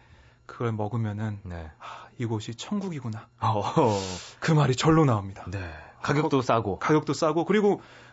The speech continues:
Speaker 1: 어, 여러 나라에서 온 여행자들도 있기 때문에
Speaker 2: 네.
Speaker 1: 정말 그 얼굴에 철판만 깔면은
Speaker 2: <laughs>
Speaker 1: 그, 그 간단하게 "안녕하세요."
Speaker 2: 예.
Speaker 1: 이렇게 인사를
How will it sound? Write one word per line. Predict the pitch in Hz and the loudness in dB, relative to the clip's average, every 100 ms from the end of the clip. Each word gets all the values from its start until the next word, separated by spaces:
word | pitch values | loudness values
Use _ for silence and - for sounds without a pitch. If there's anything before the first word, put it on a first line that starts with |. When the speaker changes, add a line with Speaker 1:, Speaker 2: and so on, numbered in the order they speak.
| - | -2
Speaker 1:
어, | 151 156 | 2 4
여러 | 151 165 202 202 196 170 - | 6 6 8 6 6 2 2
나라에서 | 139 170 180 180 | 4 6 6 4
온 | 147 | 6
여행자들도 | 135 175 170 156 139 | 6 6 6 4 2
있기 | 117 113 | 0 0
때문에 | 117 104 131 185 107 | 0 2 0 0 0
Speaker 2:
네. | 101 80 - - | -4 -6 -12 -6
Speaker 1:
정말 | 135 120 | -4 0
그 | 123 104 - _ | 0 0 -2 _
얼굴에 | 131 143 143 - | 4 6 4 4
철판만 | 262 262 214 180 | 2 4 2 4
깔면은 | 220 214 117 123 104 | 4 4 2 0 -2
Speaker 2:
<laughs> | - - 160 - 127 117 104 | -6 0 0 2 -2 -4 -4
Speaker 1:
그, | 131 113 - - _ - | 0 0 -2 -10 _ -12
그 | - 117 | -6 0
간단하게 | 151 165 170 135 107 107 120 | 2 4 4 4 2 0 2
"안녕하세요." | 131 123 127 | 2 2 -2
Speaker 2:
예. | |
Speaker 1:
이렇게 | 110 117 | -2 0
인사를 | 139 147 110 101 110 | 2 2 0 0 -2